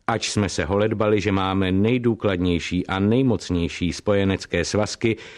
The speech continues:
jaké kdy se podařilo malému státu vytvořit. Kdyby chtěl dnes někdo tvrdit, že se můžeme s úspěchem postavit proti Německu, ten člověk by byl buď provokatér,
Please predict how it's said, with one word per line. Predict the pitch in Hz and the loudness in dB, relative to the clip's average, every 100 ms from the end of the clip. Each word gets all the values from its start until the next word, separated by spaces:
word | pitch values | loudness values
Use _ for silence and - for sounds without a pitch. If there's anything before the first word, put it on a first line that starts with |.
| - - - | -20 -8 -2
jaké | 104 110 104 | 0 2 2
kdy | 101 101 | 2 0
se | 95 | -2
podařilo | - 104 104 98 92 92 | 0 0 0 0 2 2
malému | 90 80 78 78 | 2 0 0 -2
státu | - 73 73 73 | -2 -4 -4 -2
vytvořit. | 78 87 71 - - - - _ _ _ _ _ _ _ _ _ _ | -2 -2 -2 -4 -12 -20 -20 _ _ _ _ _ _ _ _ _ _
Kdyby | - 107 113 | 0 2 2
chtěl | - 110 98 | 2 2 2
dnes | 98 117 - | 2 0 0
někdo | 98 90 82 | 0 0 -2
tvrdit, | 80 95 107 78 73 - - - - - | -2 0 -2 -2 -4 -6 -20 -20 -14 0
že | 107 | 0
se | 117 | 2
můžeme | 110 110 101 95 | 2 2 2 0
s | 87 - | 0 -2
úspěchem | 127 131 - 92 87 87 80 | -2 -2 -2 -2 0 -2 0
postavit | 110 - - 87 78 | -2 -2 -2 -2 -2
proti | - 92 82 | -2 -2 0
Německu, | 87 110 101 - - 73 - - _ _ _ _ - | 2 2 -2 -6 -4 -4 -4 -16 _ _ _ _ -2
ten | 110 101 95 | 0 2 2
člověk | 135 143 135 135 127 101 | 2 2 4 2 2 0
by | 104 | 0
byl | 92 95 82 | 2 2 2
buď | 82 - | -2 -2
provokatér, | - 107 117 117 110 107 101 98 | -2 0 0 -2 -2 0 0 0